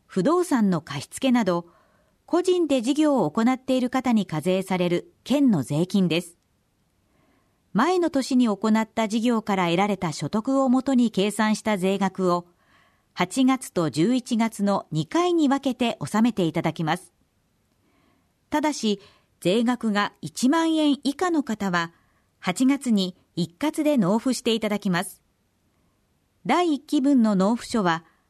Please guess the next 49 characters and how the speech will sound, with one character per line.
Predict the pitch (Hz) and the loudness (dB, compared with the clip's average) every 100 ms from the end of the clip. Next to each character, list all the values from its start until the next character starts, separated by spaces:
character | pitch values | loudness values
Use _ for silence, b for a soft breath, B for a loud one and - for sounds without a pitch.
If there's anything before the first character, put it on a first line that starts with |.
| b | b
八 | - 170 - | -6 -4 0
月 | 320 330 - | 0 0 -4
十 | - 262 311 | -2 0 0
日 | 311 302 | 0 2
に | 277 - | 2 0
発 | - 185 | -2 -2
送 | - 233 | -2 -2
し | 226 | -2
て | 233 | 0
い | 226 | 2
ま | 226 | 2
す | 220 | 0
の | 202 | 0
で、 | 180 170 170 b b b b _ | 0 -2 -4 b b b b _
お | 160 156 | -4 -4
近 | - 277 | -2 -2
く | 277 | 2
の | 247 247 | 2 0
金 | - 226 277 | 2 2 4
融 | 285 285 | 2 0
機 | - | -4
関 | 262 233 190 | -2 0 2
や | 185 - - | 0 -2 -4
コ | 180 | 0
ン | 220 | 2
ビ | 302 | 2
ニ | 330 330 | 2 2
エ | 320 | 0
ン | 311 | 0
ス | 302 | -4
ス | 294 | -2
ト | 311 | 0
ア | 294 | 2
な | 247 | 2
ど | 208 | 2
で、 | 175 175 b b b b b | -2 -4 b b b b b
納 | 160 202 277 | 0 0 0
期 | 285 277 | 0 0
限 | 233 214 | 2 2
の | 180 170 - _ _ | 2 0 -4 _ _
八 | - 170 - 311 | -6 -4 -2 0
月 | 330 330 | 0 -2
三 | - 349 349 | -2 0 2
十 | 294 262 240 | 2 0 0
一 | 202 285 | 0 0
日 | 302 294 | 0 2
ま | 262 | 2
で | 233 208 | 2 2
に | 196 | 0